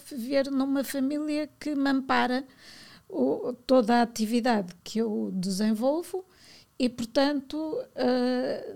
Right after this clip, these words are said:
nesse sentido, quase que posso tirar o máximo de mim própria dizendo isso, porque tenho um,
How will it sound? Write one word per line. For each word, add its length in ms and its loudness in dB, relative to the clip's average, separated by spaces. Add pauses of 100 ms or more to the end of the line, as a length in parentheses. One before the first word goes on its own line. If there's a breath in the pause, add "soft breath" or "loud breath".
nesse 340 6
sentido, 720 0
quase 400 0
que 140 -20
posso 340 -4
tirar 380 -2
o 40 -4
máximo 500 -4
de 120 -10
mim 180 0
própria 460 -6
dizendo 560 -2
isso, 400 -6
porque 260 -10 (100)
tenho 340 -2
um, 200 -4